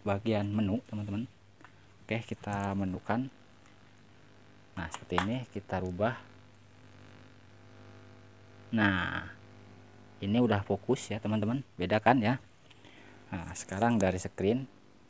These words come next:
Oke, di sini sudah pas. Saya akan ambil magnet dulu. Nah, di sini magnetnya ya. Saya sudah persiapkan.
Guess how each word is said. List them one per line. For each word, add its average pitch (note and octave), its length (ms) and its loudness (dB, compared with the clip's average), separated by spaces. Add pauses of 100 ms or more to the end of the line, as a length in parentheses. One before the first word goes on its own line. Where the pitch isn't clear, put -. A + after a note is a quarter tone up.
(960)
Oke, B2 320 2
di G#2+ 80 -6
sini A2+ 480 0
sudah G2 480 -2 (560)
pas. A#2+ 220 4 (1080)
Saya - 160 -8
akan G2 240 -4
ambil G2+ 240 -4
magnet G2+ 320 -4
dulu. G2+ 240 2 (2250)
Nah, - 240 -4
di - 80 -20
sini B2 240 -4
magnetnya A2+ 480 -6
ya. A#2 140 -2 (340)
Saya G2 240 -8
sudah G2+ 160 -14
persiapkan. B2+ 640 -4